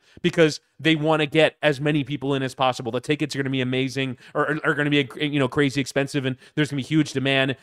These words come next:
It's gonna be this ridiculous traveling roadshow no matter where they go. So it's not as simple as you show up to a game and you play a game. Every game is an occasion, p-, particularly for the other team. So, um, I think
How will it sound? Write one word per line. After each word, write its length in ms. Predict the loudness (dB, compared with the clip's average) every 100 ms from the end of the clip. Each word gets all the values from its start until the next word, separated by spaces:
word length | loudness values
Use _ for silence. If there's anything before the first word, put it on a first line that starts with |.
| _
It's 140 | -12
gonna 120 | -6 -4
be 80 | -2
this 180 | -2
ridiculous 540 | -4 -2 -2 2 0 2
traveling 400 | 2 4 2 2
roadshow 420 | 2 2 2 0
no 100 | 2
matter 240 | 2 2
where 180 | 4 2
they 140 | 2 2
go. 300 | 4 4 2
So 300 | 0 0 0 -10 -6
it's 180 | -6
not 160 | 0 0
as 120 | 2
simple 300 | -2 -2 2
as 240 | 4 4 -2 _
you 100 | -6
show 220 | 2 2
up 120 | 2
to 140 | 4 2
a 40 |
game 260 | 4 2 2
and 80 | -2
you 60 |
play 220 | 0 0
a 40 | 2
game. 220 | 2 0 -2
Every 240 | 2 2
game 220 | 4 2
is 100 | 0
an 80 | -2
occasion, 480 | -4 -2 -2 -2 -6 -12 _
p-, 80 | -8
particularly 540 | -6 -8 -6 -2 -2
for 120 | -2 0
the 140 | 4
other 160 | 6 4
team. 380 | 0 -4 -4 -4
So, 320 | 0 0 0 _ _
um, 200 | -2 -2 0
I 100 | 0
think 300 | 0 -2